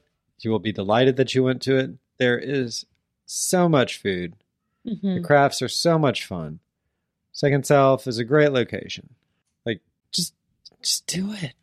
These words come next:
Speaker 2: The food and the craft vendors are really well curated.
Speaker 1: Yeah.
Speaker 2: I
Speaker 1: Yeah.
Speaker 2: feel like just quality-wise, 'cause I've definitely been to outdoor markets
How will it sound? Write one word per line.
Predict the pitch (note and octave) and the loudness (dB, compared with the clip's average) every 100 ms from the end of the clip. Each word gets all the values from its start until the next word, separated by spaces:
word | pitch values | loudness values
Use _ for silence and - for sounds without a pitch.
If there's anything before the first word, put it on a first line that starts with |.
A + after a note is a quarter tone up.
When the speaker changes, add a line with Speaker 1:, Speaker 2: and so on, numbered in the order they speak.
| - | 0
Speaker 2:
The | G#3+ | 0
food | G#3+ A#3+ A#3+ | 2 2 2
and | - F#3 | 2 0
the | F#3+ | -2
craft | G3 G3+ G#3 | 0 0 2
vendors | G3+ G3 F#3+ F3+ | 0 0 0 0
are | E3 | -2
really | D#3+ F3 E3+ | 2 2 2
well | D#3+ D3 | 2 0
curated. | - - C3+ C3 C3 B2 G#2 | -4 -4 -2 -2 -4 -6 -6
Speaker 1:
Yeah. | C3 G#2 G2 _ _ _ _ _ _ _ _ - | -4 -4 -6 _ _ _ _ _ _ _ _ -6
Speaker 2:
I | E3+ | -4
Speaker 1:
Yeah. | G#2+ | -2
Speaker 2:
feel | F#3+ G3 | 0 2
like | F3+ E3 - - _ _ _ _ _ | 2 0 -6 -20 _ _ _ _ _
just | - A#3 - | 0 0 0
quality-wise, | - G#3 F#3 F3 D#3+ B2+ D3 | 4 4 4 0 -2 -2 -2
'cause | G#3+ | 0
I've | A#3+ C4 | 2 4
definitely | A3 A#3 A3+ G3 F#3+ | 2 2 0 -2 -4
been | E3 D#3 E3 F#3 | -2 -2 0 -2
to | - | 0
outdoor | E3 D3 D3 - D3 | 0 2 0 -2 -4
markets | D3 D3 D3 E3+ E3+ - | -2 -4 -2 -2 -2 -4